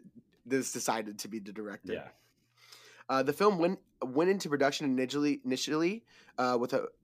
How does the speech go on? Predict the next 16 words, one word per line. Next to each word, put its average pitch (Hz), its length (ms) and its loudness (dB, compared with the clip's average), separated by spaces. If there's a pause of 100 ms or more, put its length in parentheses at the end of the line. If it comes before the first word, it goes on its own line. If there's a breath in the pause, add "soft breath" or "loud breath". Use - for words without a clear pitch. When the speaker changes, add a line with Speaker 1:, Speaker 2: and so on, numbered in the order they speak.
Speaker 1:
projected 139 440 -2
fifty 147 220 -2
million 170 260 0
dollar 160 200 4
budget, 165 300 0
which 131 160 -4
they 127 120 2
were 120 120 0
able 120 160 0
to 113 80 -6
bring 117 160 -4
down 117 160 -4
to 117 80 -10
thirty 123 320 -4
million 156 260 2
dollars. 170 400 -2